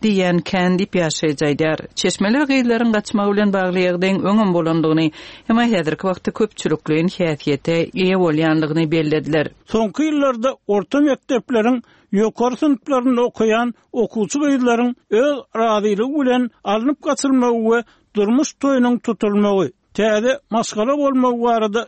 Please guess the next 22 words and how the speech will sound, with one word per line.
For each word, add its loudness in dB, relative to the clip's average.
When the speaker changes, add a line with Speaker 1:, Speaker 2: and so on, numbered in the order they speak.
Speaker 2:
kän 0
eşitdirdik. -2
Indi 2
häzir 0
bu -4
ýagdaý 0
göz 0
görteli 0
köpelli. -2
Speaker 1:
Diýip -2
ahally 0
Çeşme -2
aýtdy. -2
Azatlyň 0
habarçysy -2
bilen 0
gepleşen -2
ýaşaýjylar 0
gyýylaryň 0
alınıp -2
gaçylmagyna 0
degişli 0